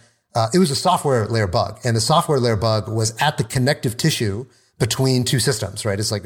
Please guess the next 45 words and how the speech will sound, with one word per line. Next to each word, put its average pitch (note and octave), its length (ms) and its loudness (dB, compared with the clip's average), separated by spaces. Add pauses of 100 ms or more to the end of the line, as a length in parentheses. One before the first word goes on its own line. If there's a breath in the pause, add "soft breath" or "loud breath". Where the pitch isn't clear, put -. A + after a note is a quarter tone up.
(160)
how A#2 280 2
these A2+ 160 2
two A#2 140 -2
systems A2 340 -4
are G2+ 60 -2
gonna G2 140 -4
talk A#2+ 200 -2
to A#2 60 -2
each A2+ 120 -4
other G2+ 200 -6 (260 loud breath)
and C3 100 2
authenticate A#2 520 0
that A2+ 80 -4
decisions A#2 360 0
are A2 60 0
being G#2+ 200 -2
made A#2 180 -2
correctly. A2 420 -10 (420 soft breath)
And, A#2 440 2
um, G#2 340 0 (400 soft breath)
the B2+ 120 0
problem F#3 460 2
was B2 180 0
not, D3+ 220 0
like, D3+ 160 2
if A#2+ 100 -2
this G#3+ 120 2
was F#3+ 120 2
a C#3 60 2
layer C3+ 180 2
two A3+ 180 2
bridge, B2+ 240 2
you A#2+ 80 0
would B2 120 0
have, A2+ 200 -6
it, C3 100 -4
like, A#2+ 160 -2
the A#2 100 0
same D3 320 2
kind C3 220 0
of G#2+ 80 -2
failure B2+ 380 0
could G2+ 140 -8
have G2+ 60 -12
happened. A2 400 -6